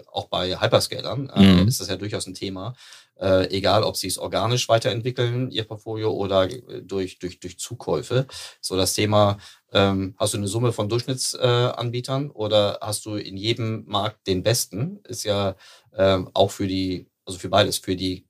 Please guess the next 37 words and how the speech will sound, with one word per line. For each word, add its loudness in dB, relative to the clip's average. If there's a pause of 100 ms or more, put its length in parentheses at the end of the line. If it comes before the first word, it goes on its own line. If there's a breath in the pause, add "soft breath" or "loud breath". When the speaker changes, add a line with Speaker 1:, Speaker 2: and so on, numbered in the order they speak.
Speaker 1:
Kundenakquisitionskosteneffizienz -4
als 4
auch -4
für -6
die -4
Fähigkeit, -2
Lifetime -6
zu, -12
zu, -20
zu -20
generieren. -20 (180)
Speaker 2:
Das 2
stimmt, 6
ja. 4 (120)
Speaker 1:
Der 2
letzte 4
Punkt, -4
den -2
wollte 6
ich -4
nicht -4
unterschlagen, -2
den -4
ich -12
in -12
deiner, -6
in -8
deiner -4
Positionierung -6
rausgehört 0
habe, 0
ist -6
die, -6
ist, -8
ist -16
das -10
Service-Element. -4